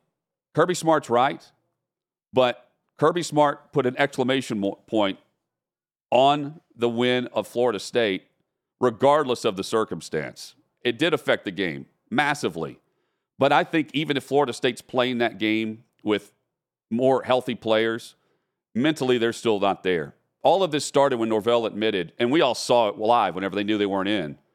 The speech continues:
that they were checking out because that's what they were told. "Hey, you're not worthy of being in. You're playing the A C C, and while you're unbeaten, you're not as good as some other teams that are behind you right now. They're jumping you.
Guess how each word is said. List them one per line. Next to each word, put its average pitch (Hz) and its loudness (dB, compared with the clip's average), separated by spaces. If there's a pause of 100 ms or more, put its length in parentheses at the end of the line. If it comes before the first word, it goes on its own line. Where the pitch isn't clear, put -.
(440)
that 117 2
they 131 4
were 120 0
checking 101 -2
out 80 -4
because 143 -2 (220)
that's 165 0
what 185 -4
they 180 0
were 165 -2
told. 160 0 (180)
"Hey, 123 0
you're 127 -2
not 139 2
worthy 135 2
of 127 -2
being 127 -2
in. 127 -2
You're 107 -6
playing 127 0
the 117 -2
A 120 -2
C 113 -8
C, 120 -4
and 95 -6 (400)
while 127 2
you're 127 0
unbeaten, 117 -2
you're 120 2
not 123 2
as 107 -8
good 117 0
as 107 -6
some 107 -4
other 107 0
teams 98 -4
that 95 0
are 92 -2
behind 98 -2
you 87 -8
right 92 -2
now. 95 -2
They're 101 0
jumping 92 -2
you. 82 -6